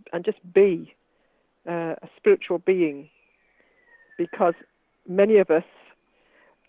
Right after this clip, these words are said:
are taught and we learn about, yes,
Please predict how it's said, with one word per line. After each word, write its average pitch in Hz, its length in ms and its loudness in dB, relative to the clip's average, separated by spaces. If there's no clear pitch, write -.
are 175 480 2
taught 196 360 2
and 175 240 -6
we 175 80 2
learn 180 400 4
about, 175 380 0
yes, 196 380 4